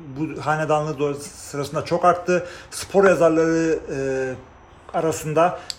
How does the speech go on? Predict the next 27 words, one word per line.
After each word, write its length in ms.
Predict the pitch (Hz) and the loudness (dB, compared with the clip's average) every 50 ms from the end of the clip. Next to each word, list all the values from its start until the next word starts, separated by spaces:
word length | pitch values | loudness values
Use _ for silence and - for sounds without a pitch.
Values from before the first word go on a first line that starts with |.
| - | -6
Tom 240 | - - 175 175 170 | 0 0 2 2 2
Brady 280 | 185 180 175 156 165 147 | 2 2 2 2 2 2
veya 260 | 160 165 165 156 147 | 4 4 4 4 4
Bill 140 | 165 170 156 | 2 0 0
Belichick 280 | 170 - - 151 123 | 0 -2 -2 -4 0
ne 80 | 139 170 | 2 4
yaparsa 400 | 196 185 190 170 156 - - 151 | 4 4 4 2 0 2 2 2
yapsın, 340 | 143 143 - - 190 190 190 - | 0 0 0 -2 -2 -2 -4 -4
e, 100 | 151 131 | -4 -4
bir 120 | 160 156 | -2 -2
bildiği 340 | 160 165 160 156 175 170 151 | -2 -4 -2 0 0 2 4
vardır 320 | 156 175 175 - - 160 151 | 6 6 6 4 2 -4 -4
şeklinde 440 | - 156 151 - 160 160 160 170 | -4 -6 -6 -6 -6 -4 -2 0
yaptıkları 560 | 165 156 147 147 - - 160 - 165 151 143 107 | 2 2 2 0 -2 -6 -4 -2 -2 0 0 2
her 340 | 110 165 196 190 196 - | 4 4 4 4 4 0
konuyu, 460 | - 180 170 170 170 170 170 160 - - - - - - - - | -2 -2 -2 0 0 0 0 -2 -2 -6 -10 -18 -20 -20 -12 -6
e, 720 | 135 135 135 135 135 131 131 131 127 127 127 127 127 123 117 | -2 0 0 2 2 2 2 2 0 0 0 0 0 -2 -2
savunmaya 460 | - - 160 156 165 170 175 175 165 | -2 -2 -2 0 0 0 0 0 0
çalışan 320 | - 170 160 135 160 165 | 2 0 0 0 0 0
adamlar 360 | 151 151 156 156 165 175 175 160 | 0 0 0 0 0 2 2 2
oldu 340 | 151 147 135 160 185 180 - - - - - | 2 2 2 0 -2 -4 -4 -10 -18 -4 0
ve, 300 | 147 185 202 202 - - - | 4 4 4 4 2 -2 -8
e, 400 | 165 143 139 143 139 135 131 139 | -6 -4 -2 -2 -2 -2 0 2
birazcık 380 | 208 247 220 202 170 165 135 156 | 4 6 6 6 4 2 0 -2
yıldızı 300 | 170 165 151 156 160 - | -2 -2 -4 -6 -2 0
parlayan 320 | 160 156 151 151 151 143 | 2 2 2 2 0 0
herkesi 600 | 147 185 180 - 156 147 135 170 190 190 165 | 0 0 0 -2 -4 -4 0 0 0 0 0